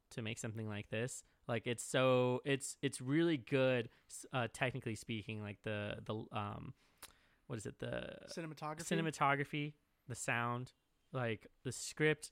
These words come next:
Speaker 1: I think, was well done, too, for being in Old English and having certain moments kind of come through, especially with, like, the Puritan beliefs. Uh, the only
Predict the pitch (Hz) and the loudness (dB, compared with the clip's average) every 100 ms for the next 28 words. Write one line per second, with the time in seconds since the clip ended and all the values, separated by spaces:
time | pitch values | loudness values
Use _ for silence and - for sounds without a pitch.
0 | - 139 139 127 131 120 120 117 117 113 | -2 0 0 0 -2 2 2 2 0 -2
1 | 113 123 123 131 - 117 110 120 117 110 | -2 0 0 0 -2 -2 0 -2 -2 -4
2 | 107 107 110 107 120 - - _ - _ | -4 -6 -6 -6 -6 -8 -12 _ -20 _
3 | - 120 113 110 - - - 113 110 110 | -2 0 0 -2 -8 -6 2 2 2 -4
4 | 123 110 110 104 104 - - 104 104 117 | -4 -4 -2 -4 -4 -6 -6 -6 -4 -6
5 | 104 - 107 104 107 - 107 107 - 107 | -6 -4 -2 0 -2 -2 -4 -4 -4 -6
6 | 104 - - - - - 110 - 117 117 | -6 -8 -8 -8 -10 -6 -6 -6 -6 -4
7 | 120 139 - - _ - _ - 120 107 | -4 -4 -8 -16 _ -20 _ 2 4 4
8 | 107 120 143 160 151 135 | 2 2 2 4 4 2